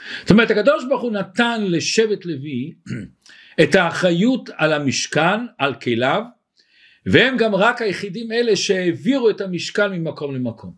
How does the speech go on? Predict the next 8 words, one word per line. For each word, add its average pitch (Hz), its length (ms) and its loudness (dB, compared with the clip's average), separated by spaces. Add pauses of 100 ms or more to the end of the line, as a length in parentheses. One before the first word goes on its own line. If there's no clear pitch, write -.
(120)
<clears throat> - 1000 -10
והתורה 185 640 2
מפרטת, 165 920 2 (500)
<clears throat> - 540 -14
ללוי 175 500 4
היה 196 300 0
שלושה 160 720 -4 (480)
ילדים, 143 800 2